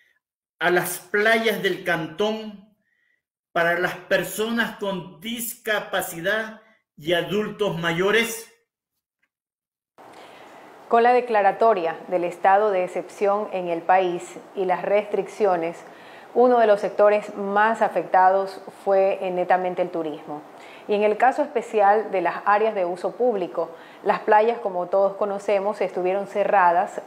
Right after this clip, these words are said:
Speaker 2: gran parte del año y hasta hace pocos meses, por lo que la prioridad en inversión de la Alcaldía del Cantón Sucre se enfocó en atender las necesidades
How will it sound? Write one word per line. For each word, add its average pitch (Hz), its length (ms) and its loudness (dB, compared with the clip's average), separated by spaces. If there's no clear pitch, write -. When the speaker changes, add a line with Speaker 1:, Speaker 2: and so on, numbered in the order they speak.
Speaker 2:
gran 196 380 2
parte 185 380 2
del 190 180 -2
año 170 360 0
y 196 100 -2
hasta 185 400 2
hace 170 160 -2
pocos 170 360 -4
meses, 160 500 -6
por 208 100 4
lo 214 140 4
que 214 100 2
la 175 260 2
prioridad 226 640 4
en 190 200 -4
inversión 196 800 0
de 190 120 -4
la 175 80 2
Alcaldía 170 460 2
del 208 120 4
Cantón 190 360 -4
Sucre 220 420 -2
se 208 220 -2
enfocó 208 640 0
en 190 140 -6
atender 175 420 -2
las 202 140 -2
necesidades 175 760 0